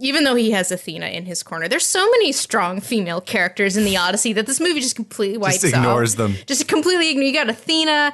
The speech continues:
Speaker 1: you got Circe. Circe doesn't even get, like, a name drop, and she's, like, a big deal in the Odyssey. She's, like, his beau.
Speaker 2: Lame. Missed opportunity.
Speaker 1: Yeah.
Speaker 2: So you don't, you don't have a strong feeling one way or another about that?
Speaker 1: I, I don't know. I, I guess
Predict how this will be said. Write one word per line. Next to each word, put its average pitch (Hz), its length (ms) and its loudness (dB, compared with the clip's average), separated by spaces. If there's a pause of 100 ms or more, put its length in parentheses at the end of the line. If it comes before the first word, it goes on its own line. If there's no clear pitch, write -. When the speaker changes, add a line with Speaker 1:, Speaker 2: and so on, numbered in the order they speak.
(200)
Speaker 1:
you 277 100 -2
got 226 200 0
Circe. 285 720 0 (200)
Circe 466 420 0
doesn't 339 240 2
even 311 220 0
get, 277 100 2
like, 240 140 2
a 233 60 0
name 202 380 2
drop, 214 440 -2
and 226 140 0
she's, 453 300 0
like, 381 220 0
a 220 160 0
big 214 420 -2
deal 202 320 0
in 208 180 0
the 196 120 0
Odyssey. 185 520 -2
She's, 254 240 -6
like, 311 200 0
his 233 200 0
beau. 202 640 0 (180)
Speaker 2:
Lame. 87 460 -2 (100)
Missed 101 240 0
opportunity. 87 600 -4 (420)
Speaker 1:
Yeah. 196 380 -4 (300)
Speaker 2:
So - 160 -2
you 127 140 2
don't, 139 200 2
you 143 80 2
don't 143 160 4
have 135 120 2
a 123 40 2
strong 117 340 0
feeling 104 300 0
one 98 140 0
way 92 100 2
or 87 40 2 (100)
another 82 180 0
about 78 260 -6
that? 82 200 -6 (680)
Speaker 1:
I, 370 400 2
I - 80 -4
don't 392 100 2
know. 262 120 2
I, 262 340 2
I 269 40 0
guess 440 200 2